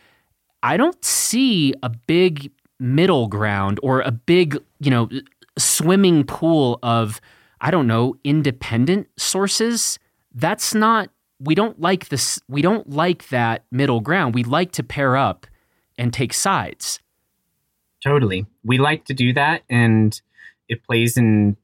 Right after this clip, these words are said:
Speaker 2: politicians and in media's favor, uh, to create that divide.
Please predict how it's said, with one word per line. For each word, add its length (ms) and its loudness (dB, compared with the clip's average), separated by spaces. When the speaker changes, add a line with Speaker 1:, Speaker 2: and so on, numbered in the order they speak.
Speaker 2:
politicians 1000 0
and 180 0
in 160 2
media's 500 2
favor, 640 -4
uh, 400 0
to 80 -12
create 480 -2
that 220 -6
divide. 420 -8